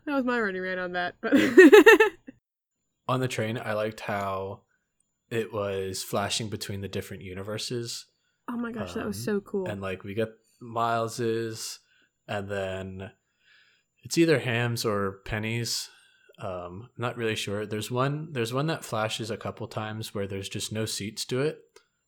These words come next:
Speaker 2: and it's, like, an all red train. And so, like,
Speaker 1: Mm-hmm.
Speaker 2: part of me with the all red color scheme makes me think it's Penny's.
Speaker 1: Yeah.
Speaker 2: Um, and just, I don't know, I guess everybody stands in the future.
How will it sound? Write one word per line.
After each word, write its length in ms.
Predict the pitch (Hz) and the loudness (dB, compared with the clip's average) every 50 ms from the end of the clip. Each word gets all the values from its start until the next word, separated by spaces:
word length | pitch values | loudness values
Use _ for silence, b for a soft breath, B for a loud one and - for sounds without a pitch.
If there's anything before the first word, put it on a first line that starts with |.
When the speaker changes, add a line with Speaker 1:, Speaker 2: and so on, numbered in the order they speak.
| _ _ | _ _
Speaker 2:
and 160 | - 120 113 | -6 -6 -6
it's, 140 | 113 113 - | -4 -4 -2
like, 160 | 120 107 - | -2 -2 -2
an 80 | 110 - | -6 -8
all 280 | - - 107 110 110 104 | -6 -4 -2 0 0 0
red 580 | 101 104 104 104 104 101 101 104 104 104 104 - - _ _ _ _ _ _ _ _ _ _ _ _ _ _ _ _ _ _ - | 0 -2 -2 -2 -2 -2 -2 -4 -6 -6 -8 -12 -16 _ _ _ _ _ _ _ _ _ _ _ _ _ _ _ _ _ _ -8
train. 500 | - 151 139 139 139 147 147 156 156 156 _ _ _ _ _ _ _ | -6 -4 -4 -4 -4 -6 -8 -12 -14 -16 _ _ _ _ _ _ _
And 200 | 123 117 110 110 | -8 -8 -6 -6
so, 240 | - - 120 113 110 | -4 -2 -2 0 0
like, 160 | 104 104 - | 0 0 0
Speaker 1:
Mm-hmm. 180 | 208 202 202 - _ _ _ _ _ _ - | 0 -2 -4 -8 _ _ _ _ _ _ -4
Speaker 2:
part 220 | - 143 139 135 | 0 2 2 2
of 60 | 151 143 | 2 0
me 480 | 135 139 139 135 135 135 131 120 - 117 | -2 -2 -2 -2 -4 -4 -6 -6 -6 -8
with 200 | 120 113 - - | -8 -8 -6 -8
the 80 | 107 | -8
all 180 | - 104 107 107 | -6 -6 -4 -4
red 240 | 110 107 104 104 - | -4 -4 -6 -8 -10
color 240 | - 110 104 107 107 | -12 -10 -8 -8 -8
scheme 340 | - - - 120 113 113 107 | -10 -8 -8 -8 -8 -8 -10
makes 220 | 107 110 - - | -12 -12 -12 -12
me 80 | 107 98 | -12 -12
think 260 | - - 101 101 - | -10 -12 -12 -12 -12
it's 160 | 92 - - | -14 -14 -14
Penny's. 600 | - - - 117 120 127 135 139 127 - - - - _ _ _ _ _ _ _ _ _ - 208 | -14 -10 -8 -6 -6 -6 -6 -6 -8 -10 -10 -12 -14 _ _ _ _ _ _ _ _ _ -8 -2
Speaker 1:
Yeah. 320 | - - 202 - - 90 | 0 0 0 0 -2 -4
Speaker 2:
Um, 160 | 90 - - - | -8 -10 -12 -12
and 200 | 104 95 98 95 | -12 -12 -10 -8
just, 360 | 98 92 - - - - - - - - | -8 -8 -8 -8 -10 -12 -16 -18 -18 -16
I 60 | 101 | -14
don't 80 | 95 | -12
know, 60 | 95 95 | -12 -10
I 40 | |
guess 220 | 92 98 95 - 101 | -8 -8 -8 -8 -10
everybody 320 | 92 95 98 92 92 95 | -12 -12 -12 -12 -10 -10
stands 400 | - - - 90 92 92 90 - | -10 -10 -10 -12 -12 -12 -12 -12
in 60 | 101 | -12
the 60 | 95 92 | -14 -12
future. 500 | - - 98 95 - - 101 101 - | -12 -12 -12 -10 -10 -10 -10 -12 -12